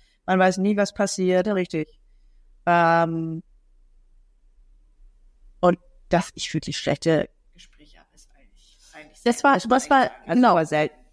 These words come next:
Speaker 2: Das wollte ich jetzt gerade noch mal sagen, gerade wo du noch mal über
Speaker 1: Richtig.
Speaker 2: interne Vorstellungsgespräche gesprochen hast. Es waren ja auch super viele verwirrt,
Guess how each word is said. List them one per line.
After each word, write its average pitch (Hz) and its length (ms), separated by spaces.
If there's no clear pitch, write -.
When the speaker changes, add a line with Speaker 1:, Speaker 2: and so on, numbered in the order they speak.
Speaker 2:
Das 220 220
wollte 240 180
ich 240 120
jetzt - 180
gerade 202 220
noch 190 100
mal 190 100
sagen, 185 220
gerade 185 240
wo 190 60
du 190 80
noch 190 160
mal 185 120
über 165 120
Speaker 1:
Richtig. 165 160
Speaker 2:
interne 208 340
Vorstellungsgespräche 185 880
gesprochen 202 480
hast. 175 260
Es - 140
waren 202 180
ja 175 80
auch - 120
super 233 320
viele 196 300
verwirrt, 262 840